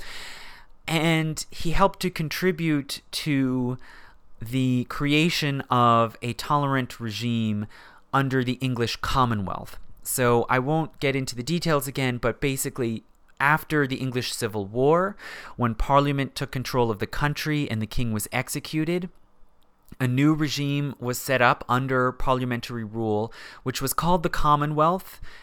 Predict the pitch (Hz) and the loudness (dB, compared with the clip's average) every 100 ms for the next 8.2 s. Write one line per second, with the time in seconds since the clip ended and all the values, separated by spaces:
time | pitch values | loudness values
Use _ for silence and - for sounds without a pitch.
0 | - 131 135 131 131 139 135 127 120 120 | -6 -2 0 2 2 2 2 0 -2 -4
1 | - 143 - - 107 107 - 113 117 - | -2 -4 -4 -2 0 0 -2 -2 0 0
2 | 120 117 110 104 - - 143 147 117 95 | 0 -2 -2 -4 -4 -4 0 0 2 0
3 | 110 139 - - - - - 143 151 - | 0 -6 -16 -18 -20 -8 -4 -2 -2 2
4 | 196 226 202 175 165 165 156 156 143 135 | 4 4 6 4 4 2 2 2 0 0
5 | 127 - - - - - 120 143 151 156 | -2 -6 -10 -18 -6 -4 4 8 8 6
6 | 147 - - - 151 147 165 170 - 208 | 2 -2 -4 0 0 0 -4 -4 0 2
7 | - - - - - - - 135 139 139 | 8 8 8 -6 -12 -14 -4 0 4 4
8 | 135 131 | 2 0